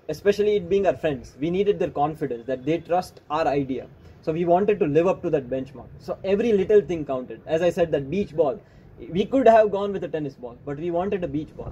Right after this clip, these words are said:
to provide that authentic experience that you play a beach volleyball game over there. You,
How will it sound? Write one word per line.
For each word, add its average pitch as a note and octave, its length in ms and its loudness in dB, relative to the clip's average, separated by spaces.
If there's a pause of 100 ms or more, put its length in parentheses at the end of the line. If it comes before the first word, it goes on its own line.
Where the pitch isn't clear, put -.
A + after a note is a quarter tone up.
(120)
to D#3+ 100 0
provide F3+ 460 2
that D#3+ 140 2
authentic D#3 420 -2
experience D3+ 440 -4
that C#3 140 -4
you D#3 100 -2
play F#3 260 -2
a F3+ 100 2
beach E3+ 200 -4
volleyball D#3+ 520 2
game D3+ 220 -2
over C3+ 160 -2
there. B2+ 220 -4 (300)
You, F#3 280 -2